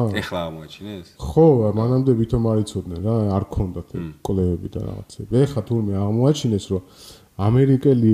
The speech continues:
Speaker 2: ადამიანიო, საშუალოთო წლის განმავლობაში ოცდაათ ტონა რაღაცა C O-ებს და იმებს გამოყოფენო, რა. ანუ შიტმეიკერები არიან,
Speaker 1: ხო.
Speaker 2: რა, ზოგადად ყველა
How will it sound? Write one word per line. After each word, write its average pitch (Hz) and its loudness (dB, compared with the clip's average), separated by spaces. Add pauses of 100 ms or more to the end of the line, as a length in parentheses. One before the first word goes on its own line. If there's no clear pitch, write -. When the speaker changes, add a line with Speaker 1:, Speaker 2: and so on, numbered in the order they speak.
Speaker 2:
ადამიანიო, 113 4
საშუალოთო 113 2 (120)
წლის 117 0
განმავლობაში 113 2
ოცდაათ 107 4
ტონა 120 -2
რაღაცა 107 -2
C - -16
O-ებს 113 0
და 117 0
იმებს 110 -2
გამოყოფენო, 104 -2
რა. 117 -2 (680)
ანუ 123 4 (320)
შიტმეიკერები 135 4
არიან, 113 4
Speaker 1:
ხო. 85 -2
Speaker 2:
რა, 123 4
ზოგადად 110 2
ყველა 107 2